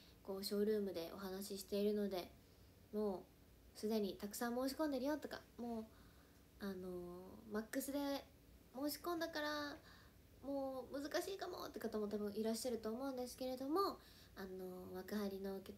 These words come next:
付ラストになりますので、もしよかったら遊びに来てくださると嬉しいです。今回ね、あの、直接のお話し会が全部同じ時間割で、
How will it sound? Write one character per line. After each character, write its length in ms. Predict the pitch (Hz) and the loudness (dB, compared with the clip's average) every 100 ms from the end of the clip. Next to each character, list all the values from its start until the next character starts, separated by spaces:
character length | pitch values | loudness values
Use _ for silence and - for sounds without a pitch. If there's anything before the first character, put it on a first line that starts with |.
| - | -4
付 140 | 202 | -2
ラ 160 | 202 202 | 0 -2
ス 60 | |
ト 80 | - | -2
に 80 | 190 | -6
な 80 | 196 | -2
り 100 | 233 | 2
ま 160 | 294 | 4
す 60 | 285 | 4
の 160 | 294 226 | 2 0
で、 180 | - - - - - - - | -2 -6 -20 -20 -20 -20 -8
も 60 | 214 | -2
し 100 | 208 | 0
よ 80 | 202 | 2
か 120 | 214 | 0
っ 100 | 208 | 0
た 100 | 226 | 2
ら 120 | 214 | 2
遊 80 | 214 | 4
び 120 | 208 | 2
に 80 | 196 | 0
来 80 | 190 | -2
て 100 | 196 | -4
く 80 | 196 | 0
だ 140 | 202 | 2
さ 80 | 220 | 2
る 80 | 214 | 2
と 100 | 208 | 2
嬉 180 | 208 233 | 2 2
し 140 | 254 | 4
い 60 | 220 | 4
で 160 | 214 | 4
す。 120 | 214 - - - - - | 0 -8 -18 -20 -20 -2
今 180 | 381 359 | 2 2
回 240 | 247 214 | 2 2
ね、 200 | 202 196 | 2 0
あ 40 | 202 | 0
の、 80 | 202 | 0
直 60 | |
接 140 | 254 254 370 440 427 | 2 4 8 10 10
の 180 | 403 392 | 8 6
お 20 | |
話 280 | 392 381 381 | 6 4 2
し 40 | |
会 220 | - 349 330 | 0 2 4
が 140 | 311 | 2
全 280 | 262 403 262 | 6 6 6
部 220 | 202 - - - - - - - - | 2 0 -6 -20 -20 -20 -20 -20 -6
同 80 | 226 233 254 | 0 2 2
じ 600 | 247 254 247 247 247 247 | 4 6 6 6 2 0
時 120 | 220 226 | 0 2
間 260 | 233 233 | 2 4
割 240 | 226 220 214 | 4 4 4
で、 400 | 240 240 220 | 2 2 0